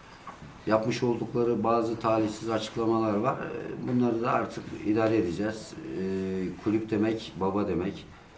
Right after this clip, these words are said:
Biz yine babalığımızı yapacağız. Ee, hiçbir şekilde hiç kimseye yapmış olduğu açıklamalardan dolayı cevap vermeyeceğiz. Cevaba gerek yok. Biz hizmetlerine teşekkür edeceğiz. Cevabımız budur. Ama ya,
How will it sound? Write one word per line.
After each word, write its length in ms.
Biz 380
yine 240
babalığımızı 560
yapacağız. 680
Ee, 480
hiçbir 260
şekilde 460
hiç 160
kimseye 420
yapmış 360
olduğu 180
açıklamalardan 840
dolayı 240
cevap 360
vermeyeceğiz. 560
Cevaba 420
gerek 380
yok. 140
Biz 260
hizmetlerine 680
teşekkür 440
edeceğiz. 440
Cevabımız 580
budur. 420
Ama 220
ya, 240